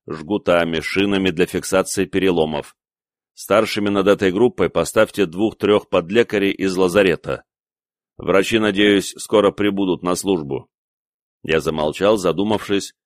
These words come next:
что еще надо сделать в сложившейся ситуации. В этот момент в проходе между казармами, который выводил на улицу,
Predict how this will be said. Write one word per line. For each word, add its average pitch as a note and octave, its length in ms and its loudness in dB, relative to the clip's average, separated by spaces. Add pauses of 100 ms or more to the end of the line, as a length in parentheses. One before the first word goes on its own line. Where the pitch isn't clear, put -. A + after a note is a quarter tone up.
(120)
что - 240 -2
еще G#2 360 2
надо E2 280 0
сделать G2+ 380 2
в - 40 -16
сложившейся E2 680 -2
ситуации. C#2+ 800 -6 (800)
В - 120 -6
этот F2+ 240 0
момент G2 480 -2 (280)
в - 120 -20
проходе A#2 460 0
между G2+ 320 0
казармами, G#2 720 -2 (280)
который G#2+ 400 2
выводил G2 480 2
на F#2+ 120 0
улицу, F#2 600 -2